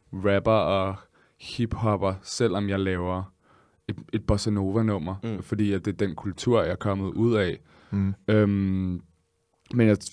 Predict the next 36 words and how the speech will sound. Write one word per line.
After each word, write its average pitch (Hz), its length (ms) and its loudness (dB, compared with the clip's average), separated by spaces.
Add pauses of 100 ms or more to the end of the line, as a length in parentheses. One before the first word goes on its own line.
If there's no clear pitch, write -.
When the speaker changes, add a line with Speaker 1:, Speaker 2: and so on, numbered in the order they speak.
Speaker 1:
tror, 107 240 6
at 95 220 0
det, 127 220 6
som 120 120 2
min 117 520 2
lyd 107 380 0
meget 95 440 2
er, 92 80 2 (140)
er 98 240 0 (140)
det, 95 200 -6
det 98 160 2
her 92 400 -4 (340)
mørke 92 460 0
univers, 104 840 0 (520)
som 98 240 0
blander 101 560 4 (520)
forskellige 101 600 2
genrer 90 480 -2 (720)
til 95 340 0 (440)
at 95 120 -2
være 92 180 0
så 95 160 -4
for 90 120 -4
satan. 87 500 -6 (640)
Øhm, 95 560 0
og 85 160 -6
det 98 60 2
ikke 95 260 0
skal, 110 240 0 (500)
altså, 98 260 -6
det 95 200 -4
skal - 160 -6
bare 92 200 2
være 107 100 4
mig 90 140 -2
selv. - 320 0